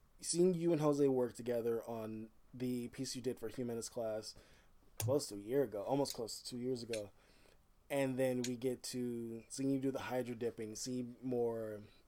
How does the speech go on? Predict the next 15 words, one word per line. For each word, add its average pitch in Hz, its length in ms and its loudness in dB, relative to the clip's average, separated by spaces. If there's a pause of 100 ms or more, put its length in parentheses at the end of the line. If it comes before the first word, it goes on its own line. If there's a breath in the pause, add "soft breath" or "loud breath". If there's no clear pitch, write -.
(120)
community 151 420 6
based. 120 340 -2
Do 127 60 -8
you 120 60 -6
see 139 180 -2
yourself 131 360 2 (120)
going 127 300 2
more 127 260 4
in 123 60 -2
that 113 240 -2
route 131 320 2 (160)
as, 131 360 4
as 127 180 0
your 123 100 -6 (160)
career, 127 240 0